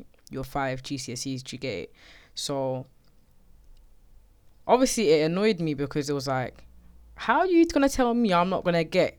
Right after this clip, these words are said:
five G C S Es? Are you okay? <laughs> Are you God?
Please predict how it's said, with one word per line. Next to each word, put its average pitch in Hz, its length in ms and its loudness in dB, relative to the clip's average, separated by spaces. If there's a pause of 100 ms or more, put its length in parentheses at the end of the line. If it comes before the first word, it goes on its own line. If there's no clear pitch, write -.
(160)
five 156 320 0
G 156 180 -2
C 156 160 -2
S 143 100 -4
Es? 143 260 -4
Are 151 100 -2
you 196 180 0
okay? 190 400 0 (680)
<laughs> 175 380 4 (180)
Are 160 60 -2
you 185 180 0
God? 185 480 6